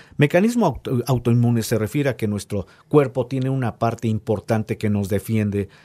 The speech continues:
de todas estas afectaciones por virus o par-, por bacterias que podemos llegar a presentar en nuestra vida. Infecciones. Por eso tenemos un sistema que nos defiende.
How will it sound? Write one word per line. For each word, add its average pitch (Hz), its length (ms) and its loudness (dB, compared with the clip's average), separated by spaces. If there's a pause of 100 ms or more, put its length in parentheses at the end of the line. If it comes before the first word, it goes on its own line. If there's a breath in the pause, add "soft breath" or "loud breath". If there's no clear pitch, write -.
(120)
de 107 260 2
todas 120 420 -2
estas 113 280 -4
afectaciones 104 800 -4 (280 loud breath)
por 113 180 2
virus 117 380 -4
o 95 80 -6
par-, 104 340 -2 (140)
por 110 180 0
bacterias 104 560 -2
que 120 140 -4
podemos 104 380 -2
llegar 92 220 -4
a 92 120 -6
presentar 95 420 -4
en 92 60 -2
nuestra 101 260 -2
vida. 113 300 -2 (400 loud breath)
Infecciones. 123 680 0 (460 soft breath)
Por 160 140 6
eso 190 200 0
tenemos 160 380 -2
un 165 180 0
sistema 127 640 -2
que 117 120 -2
nos 107 180 -2
defiende. 101 520 -4